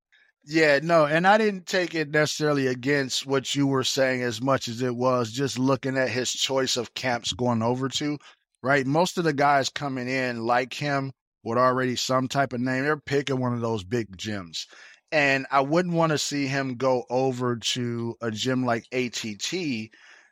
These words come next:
because I think he needs a different kind of atmosphere. And he,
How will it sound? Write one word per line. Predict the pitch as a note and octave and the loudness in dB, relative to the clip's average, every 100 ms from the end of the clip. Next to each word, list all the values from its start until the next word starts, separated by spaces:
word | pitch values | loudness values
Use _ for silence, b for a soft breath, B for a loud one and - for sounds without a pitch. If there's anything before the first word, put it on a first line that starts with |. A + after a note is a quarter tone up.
| - | -10
because | A#2+ C3 - C#3+ C#3 B2+ | -4 -4 0 2 2 2
I | C3+ | 0
think | B2+ - D#3 | 0 -2 -6
he | C#3+ C#3+ | -4 -4
needs | C3+ C#3 B2+ C3 | -2 -2 -2 -2
a | A2+ | -4
different | G#2+ - C#3 - C#3 B2+ - | -6 -2 -2 0 -4 -4 -8
kind | - B2+ B2+ | -6 -2 -2
of | A#2+ G#2 - | -2 -6 -4
atmosphere. | A#2 A#2+ A2+ G#2+ - G#2 G2 E2 b b b _ | -2 -2 -4 -8 -6 -8 -10 -12 b b b _
And | D3 C#3 C3 | -2 0 0
he, | C#3 E3 D#3+ D#3+ | 0 0 -2 -6